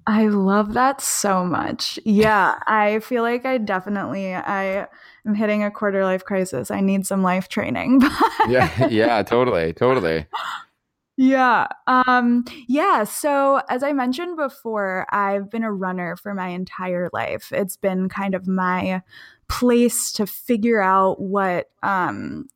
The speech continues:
Speaker 1: is going on <laughs> in my head. It's kind of my reflection zone.
Speaker 2: Mm-hmm.
Speaker 1: Um, and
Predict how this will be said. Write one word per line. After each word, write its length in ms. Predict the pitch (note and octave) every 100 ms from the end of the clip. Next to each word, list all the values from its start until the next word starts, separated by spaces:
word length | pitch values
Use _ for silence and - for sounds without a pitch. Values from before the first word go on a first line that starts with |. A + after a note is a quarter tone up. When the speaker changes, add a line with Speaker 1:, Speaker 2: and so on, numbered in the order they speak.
| _ -
Speaker 1:
is 160 | F#3+
going 340 | F#3+ F#3+ F#3 F3+
on 540 | F#3+ F#3 F#3 F#3 E3+ - - C4
<laughs> 240 | - D4+
in 180 | B3+ A3+
my 180 | G#3 G#3
head. 400 | A#3 A3+ A3 G3+
It's 240 | G3 -
kind 240 | - A3+
of 80 | G#3
my 180 | G3+ F#3+
reflection 840 | F#3+ F#3+ F#3 G3+ F#3 - B3 B3 B3+
zone. 420 | D4 D4+ D#4+ E4+ - - - F#2+ G2
Speaker 2:
Mm-hmm. 60 |
Speaker 1:
Um, 560 | A3+ A3+ G#3 G3+ F#3+ F#3+ - _ _ -
and 640 | A#3+ A3+ A3 G#3+ G3+ G3+